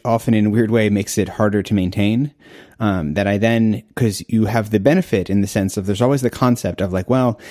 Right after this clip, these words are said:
I find a bug, I can fix it, and then it, you know, it's fixed for everybody," um, which is, is a great promise.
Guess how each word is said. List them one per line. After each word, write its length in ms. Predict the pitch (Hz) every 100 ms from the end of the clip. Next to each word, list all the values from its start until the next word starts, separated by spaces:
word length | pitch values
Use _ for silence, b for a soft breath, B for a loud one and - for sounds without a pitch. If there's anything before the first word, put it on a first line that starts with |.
| B
I 80 | 110
find 240 | 120 135 131
a 20 |
bug, 300 | 113 104 107
I 60 | 107
can 160 | 101
fix 320 | - 156 -
it, 220 | 98 92 - B B B -
and 200 | 110 107
then 460 | 107 101 104 101
it, 400 | - 98 90 -
you 60 | 90
know, 80 | 78
it's 160 | 107 -
fixed 240 | 143 -
for 140 | 117
everybody," 540 | 101 101 85 76 - - _ _ -
um, 300 | 98 80 76
which 120 | 117
is, 140 | 127 82 -
is 140 | 120
a 60 | 123
great 260 | 156 160
promise. 560 | - 196 165 90 -